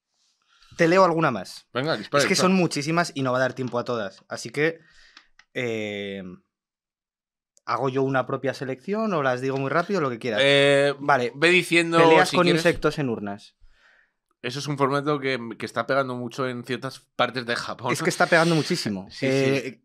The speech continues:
Speaker 1: caí el otro día sin querer en, en YouTube.
Speaker 2: ¿Pero es tortura animal? Hasta,
Speaker 1: No, no,
Speaker 2: hasta
Speaker 1: no, no, no.
Speaker 2: ¿Cu-, cuándo, cuándo deja de ser tortura animal? Eh,
Speaker 1: No,
Speaker 2: cuando
Speaker 1: hombre,
Speaker 2: eres
Speaker 1: porque no, no les hace nada. O sea, simplemente meten en una urna, por ejemplo, eh, avispa gigante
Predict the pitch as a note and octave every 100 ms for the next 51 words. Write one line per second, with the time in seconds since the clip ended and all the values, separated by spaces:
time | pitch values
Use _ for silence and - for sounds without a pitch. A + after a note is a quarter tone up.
0 | - C3 C#3 D#3 D#3+ E3+ D#3+ D#3 D3+ C#3+
1 | C#3 C#3 D#3+ E3 C#3 C3 - C#3 C3+ C3
2 | E3+ E3+ F3 E3 E3 D#3+ E3+ G3+ A2 -
3 | A#2+ F3+ A3+ A3+ G#3+ A#3 F#3 G3 G3+ G3+
4 | _ _ _ _ A2+ A2+ A#2 - C3+ D#3+
5 | D#3 B2+ C3 D3 D3+ C#3+ C3 C3+ B2+ C3
6 | B2 A2+ G#2 G2 G#2 G2+ G2 G2+ F2+ B2
7 | D3 D3+ C#3 C#3 C#3 C3+ C#3 D3+ - B2
8 | A#2 A2+ E3 B2 C3+ - B2 C3+ C#3 C3
9 | B2+ C3+ C3 C3 C3 D3 C3+ B2 A#2 A2
10 | A2 A2 - A#2 A2+ A2 A2 G#2+ - A#2+
11 | A#2 D3 - - C#3+ C3+ C3+ C3 C3 C3+
12 | - C3+ E3+ F3 G#3+ A#3